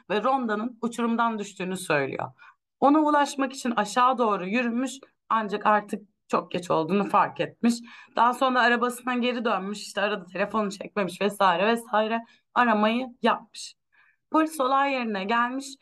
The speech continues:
ve Ronda'ya, Ronda'nın bedenine ulaşmaya çalışıyormuş.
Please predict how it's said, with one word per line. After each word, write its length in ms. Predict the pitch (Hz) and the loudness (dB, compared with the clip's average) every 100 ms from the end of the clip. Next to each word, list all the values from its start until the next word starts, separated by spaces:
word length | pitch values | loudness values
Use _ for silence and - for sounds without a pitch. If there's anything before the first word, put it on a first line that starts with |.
| _ | _
ve 160 | 214 220 | -2 0
Ronda'ya, 600 | 240 262 233 185 208 240 233 | 2 2 2 0 0 0 -2
Ronda'nın 500 | 214 180 170 202 180 | -4 -4 -4 -6 -6
bedenine 580 | 185 185 180 175 151 - - | -4 -2 -2 -2 -4 -8 -6
ulaşmaya 640 | 180 165 - - 139 139 _ | -4 -4 -6 -6 -6 -8 _
çalışıyormuş. 640 | - 196 180 - 160 214 | 0 0 0 2 2 2